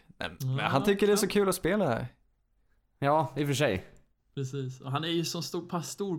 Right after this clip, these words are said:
Speaker 2: profil för Arizona, så om man skulle sluta så får han ju nästan stanna kvar på laget och stå vid sidlinjen resten av säsongen. Eller ja, säsongen efter också kanske, bara för han är
Speaker 3: Dela
Speaker 2: så
Speaker 3: ut.
Speaker 2: pass
Speaker 3: Ja.
Speaker 2: god, liksom.
Speaker 3: Ja, men verkligen.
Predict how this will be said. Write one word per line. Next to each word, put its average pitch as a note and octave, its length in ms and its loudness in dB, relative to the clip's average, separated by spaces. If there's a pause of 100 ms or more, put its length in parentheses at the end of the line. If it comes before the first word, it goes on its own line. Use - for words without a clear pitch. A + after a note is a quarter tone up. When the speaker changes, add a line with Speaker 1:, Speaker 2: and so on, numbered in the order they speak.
Speaker 2:
profil E3 580 -4
för C3 300 -2
Arizona, C3 600 -4
så C3 240 -4 (520)
om G#3 180 0
man G#3 120 0
skulle E3+ 260 0
sluta E3+ 480 -2
så F3 120 -4
får D#3 100 -4
han D3 120 0
ju D3 60 -2
nästan C3 260 -2
stanna C3 320 0
kvar F3+ 260 -2
på F3 140 -4
laget B2 460 0
och B2+ 60 -2
stå C3 200 -2
vid B2+ 140 -2
sidlinjen C#3 640 0
resten B2+ 340 -4
av A#2+ 80 -6
säsongen. A#2+ 540 -6 (540)
Eller C#3+ 140 2
ja, A#2 180 2
säsongen C#3 360 0
efter C3 320 -2
också F#3 280 -2
kanske, D3 300 0
bara B2 260 -2
för B2+ 280 0 (260)
han D3 200 -2
är D3+ 60 0
Speaker 3:
Dela B2 180 4
Speaker 2:
så C#3+ 80 0
Speaker 3:
ut. B2+ 120 -6
Speaker 2:
pass C3 440 -2
Speaker 3:
Ja. A2+ 160 0
Speaker 2:
god, C3 260 -2
liksom. - 240 -10 (300)
Speaker 3:
Ja, B2 120 0
men C3 140 4
verkligen. A#2 400 0